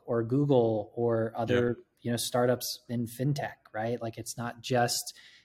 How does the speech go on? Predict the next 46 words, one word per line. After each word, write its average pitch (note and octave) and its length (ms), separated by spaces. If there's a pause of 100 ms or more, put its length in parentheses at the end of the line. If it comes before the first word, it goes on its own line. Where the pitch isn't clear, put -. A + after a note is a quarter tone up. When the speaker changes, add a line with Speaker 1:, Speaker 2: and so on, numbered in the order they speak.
Speaker 1:
degens B2+ 760 (120)
building, B2+ 640
right? B2+ 340
Like, B2+ 180
they B2+ 120
Speaker 2:
<laughs> B2+ 140
Speaker 1:
need B2+ 260
some C#3 280
of C3+ 100
the B2+ 100
kind C3+ 220
of C3 100
adults C3 640 (180)
from C3+ 240
some C3 220
of C3 80
these C3 160
companies C3+ 640
to B2 80
kind A#2 200
of A2 120
help A#2+ 320 (480)
with B2+ 220
the B2 120
other A#2+ 240
stuff." D#3 560 (140)
Um, B2+ 680
and B2 120
I, B2 260
I B2 80
definitely, B2+ 640
like, A#2+ 260 (420)
kind C3 160
of A#2+ 40
what B2 140
you B2+ 80
said A#2+ 220
about A2 320 (440)
trying D3+ 200
to C#3 60
evaluate C3 560
that B2 200
and A2+ 100
finding A#2+ 300
the A2+ 60
bridge. A#2 720